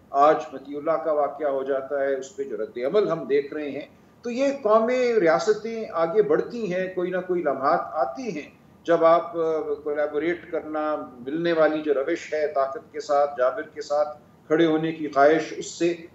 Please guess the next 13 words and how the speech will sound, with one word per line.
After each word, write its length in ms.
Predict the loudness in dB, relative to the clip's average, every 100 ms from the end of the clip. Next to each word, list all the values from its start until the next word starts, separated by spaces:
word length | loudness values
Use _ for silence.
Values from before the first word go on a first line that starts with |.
| _ 8
एक, 320 | 8 8 8
अ, 580 | 8 8 6 2 -2 -4
गिरोह 280 | 2 4 4
कम 220 | 2 -2
अज़ 180 | -6 -8
कम 120 | -6
आगे 260 | -4 -4 -2
बढ़ 180 | -2 0
जाता 420 | -2 -2 -2 0
है 100 | -2
और 100 | -4
उस 180 | -6 -6
गिरोह 220 | -4